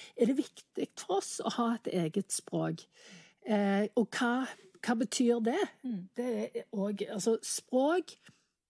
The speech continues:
Speaker 1: og spesielt kanskje morsmål, er utrolig viktig i historiefortelling også. Du, jeg,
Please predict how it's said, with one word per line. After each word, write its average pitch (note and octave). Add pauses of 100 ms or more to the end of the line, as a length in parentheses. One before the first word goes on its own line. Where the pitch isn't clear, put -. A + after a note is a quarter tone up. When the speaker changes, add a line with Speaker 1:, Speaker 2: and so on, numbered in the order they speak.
(600)
Speaker 1:
og A#3
spesielt A3+
kanskje G#3+
morsmål, G#3 (120)
er G#3
utrolig C#4
viktig G#3 (140)
i G3 (100)
historiefortelling A#3
også. C#4+ (540)
Du, - (100)
jeg, B3